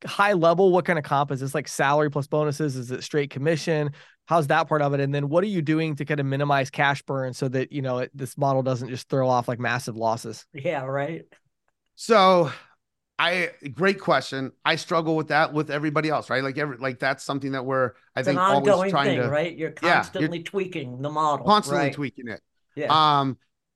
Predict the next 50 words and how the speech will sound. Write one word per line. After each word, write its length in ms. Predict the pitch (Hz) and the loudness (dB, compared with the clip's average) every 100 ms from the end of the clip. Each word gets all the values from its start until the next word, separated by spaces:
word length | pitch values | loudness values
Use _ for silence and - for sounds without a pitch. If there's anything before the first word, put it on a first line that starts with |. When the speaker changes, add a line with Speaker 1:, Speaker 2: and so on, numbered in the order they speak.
| - | 0
Speaker 3:
I 160 | 175 | 0
could 180 | 190 196 | 0 -2
tell 200 | 214 196 | 2 4
you, 300 | 190 180 175 | 4 2 2
I 120 | 160 | 0
spent 280 | 170 - 185 | -2 -4 -6
my 80 | 151 | -6
first 380 | 147 160 156 - | 0 0 0 -6
three 180 | 147 156 | -4 -4
to 60 | |
four 200 | 143 156 | -4 -4
years 320 | 143 147 151 127 | -2 -2 -4 -2
by 180 | 127 | 0
myself. 440 | 127 120 - 110 - _ | 0 -2 -8 -12 -12 _
So 360 | - 135 131 113 | -10 -4 -2 -2
I 180 | 117 135 | -2 -2
built 420 | 131 101 143 143 | -2 -2 -2 0
up 240 | 147 131 _ _ _ _ _ 127 | -2 -4 _ _ _ _ _ -8
a 60 | |
bunch 260 | 120 139 135 | -4 -4 -4
of 80 | 135 | -6
reserves 500 | 127 123 131 131 135 | -6 -2 -2 -2 -6
and 80 | |
residuals 640 | 131 117 127 123 123 123 120 | -8 -6 -6 -6 -4 -6 -6
to 80 | 131 | -6
know, 320 | 123 123 120 _ _ _ | -4 -2 -4 _ _ _
"All 80 | 135 | 0
right, 180 | 143 120 | 2 2
now 300 | 139 160 165 | 4 4 4
it's 140 | 147 | 0
time 240 | 165 156 | -2 -2
for 100 | 147 | -2
me 160 | 151 147 | -2 0
to 120 | 147 | -2
expand. 640 | 139 - - 127 123 123 110 _ - | -4 -6 -6 -2 -2 -4 -8 _ -16
Speaker 1:
Right. 220 | 123 113 | -12 -2
Speaker 3:
I'm 220 | 131 143 | 0 0
gonna 180 | 143 147 | 0 -2
have 180 | 139 139 | -2 -4
to 100 | 131 | -6
eat 220 | - 135 - | -10 -10 -8
some 200 | 143 135 | -8 -4
cost." 480 | 127 127 127 123 | 0 2 2 0
I 80 | 113 | -6
know 200 | 127 131 | -6 -4
that 220 | 127 127 | -2 -2
Speaker 1:
<laughs> 0 | |
Speaker 3:
thing. 220 | 143 135 123 | -2 -4 -4
Speaker 1:
Right. 100 | - _ _ _ | -10 _ _ _
Speaker 3:
But 300 | 160 147 - | 2 2 0